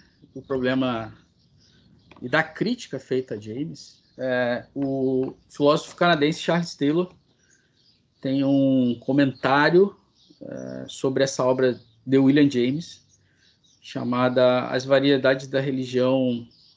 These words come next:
nos Dias Atuais, numa tradução livre, né? Ele tenta retomar a percepção de James e também fazer uma crítica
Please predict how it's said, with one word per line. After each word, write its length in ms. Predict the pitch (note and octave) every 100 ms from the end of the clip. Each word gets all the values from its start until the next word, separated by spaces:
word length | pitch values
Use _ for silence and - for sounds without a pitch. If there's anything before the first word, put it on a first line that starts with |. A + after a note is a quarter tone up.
| _
nos 160 | C3+ B2+
Dias 200 | C#3+ C3+
Atuais, 540 | C#3 B2 A#2 E3+ D3+
numa 160 | B2+ A#2
tradução 380 | A2+ A2 -
livre, 420 | A2+ B2 E3+ D3 A#2
né? 160 | D3 - _ _ _ _ _ _ _ _ _ _ - - -
Ele 140 | C3
tenta 960 | C3 C#3 C#3+ D3+ C3+ C3 B2+ A#2 A2+ - _ _ _ _ _ _ _ _ _ -
retomar 960 | - F#3+ G3+ F3+ D3 D#3 A3 C4+ C#4 _ _ _ _
a 640 | D3 C#3+ C3 B2 A#2+ A#2+ -
percepção 480 | D3 - - -
de 160 | D3 C3+
James 520 | C#3+ F#3+ - - - _ _ _ _ _ _ _ -
e 100 | D#3+
também 300 | - F3+ G3+
fazer 300 | - G3 G3+
uma 200 | G#3+ G3
crítica 880 | - F3+ G#3+ G#3 - - C3+ A2+